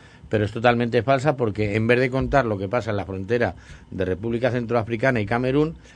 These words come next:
cuenta lo que pasa en Bangui, que es donde están los satélites. En Haití hubo un error brutal en, en todo esto,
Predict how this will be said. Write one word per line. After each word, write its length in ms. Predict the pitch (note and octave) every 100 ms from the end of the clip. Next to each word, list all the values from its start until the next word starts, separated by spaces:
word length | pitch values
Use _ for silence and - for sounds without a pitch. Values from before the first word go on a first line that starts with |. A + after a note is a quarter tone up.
| -
cuenta 260 | C3 B2 C#3
lo 140 | B2+
que 60 | G#2+
pasa 200 | A2+ C3
en 140 | A2+
Bangui, 360 | A2 G#2+ E2+ D2
que 120 | A2
es 60 | A2
donde 200 | A2+ G2+
están 200 | A2+ A2
los 120 | G#2
satélites. 560 | G2 F#2+ E2+ D2+ D2 - - - - - - - -
En 200 | A#2+ A2
Haití 460 | A2 G2+ E3+ C3 - - - - - - - - -
hubo 200 | - B2+
un 120 | D3 C3+
error 320 | A2+ B2 A#2
brutal 520 | G#2+ G#2 A#2+ A2+ G2 -
en, 440 | G2 F#2 F#2 F2+ D#2+
en 140 | F#2
todo 200 | A#2 A#2
esto, 320 | A2+ - C#3+